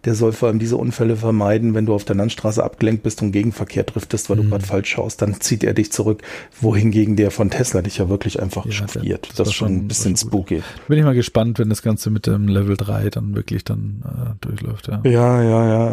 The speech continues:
Speaker 1: Also man, man kriegt ja so, man wird ein bisschen angeteasert. Der Puma, mm, pingpongt ja auch in der Spur und, und hält jetzt Abstand zum Vordermann und
Speaker 2: Mhm.
Speaker 1: ist auch gekoppelt an Verkehrszeichenerkennung. Das hast du ja auch schon ausprobiert.
Speaker 2: Mhm.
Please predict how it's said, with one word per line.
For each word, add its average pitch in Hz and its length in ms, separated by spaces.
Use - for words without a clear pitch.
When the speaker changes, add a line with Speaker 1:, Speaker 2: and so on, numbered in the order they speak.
Speaker 1:
Also 110 160
man, 117 220
man 117 120
kriegt - 260
ja 120 160
so, 120 240
man 117 280
wird 123 140
ein 120 40
bisschen 117 240
angeteasert. 107 560
Der 101 60
Puma, 127 540
mm, - 580
pingpongt 143 440
ja 120 80
auch 131 200
in 135 100
der 113 100
Spur 156 480
und, 123 180
und 120 120
hält 117 200
jetzt 110 160
Abstand 120 380
zum 107 120
Vordermann 127 500
und 117 100
Speaker 2:
Mhm. 113 60
Speaker 1:
ist 113 200
auch 110 140
gekoppelt 120 540
an 107 220
Verkehrszeichenerkennung. 117 1000
Das 110 180
hast - 140
du 113 60
ja 104 60
auch 117 120
schon 110 180
ausprobiert. 107 640
Speaker 2:
Mhm. 120 280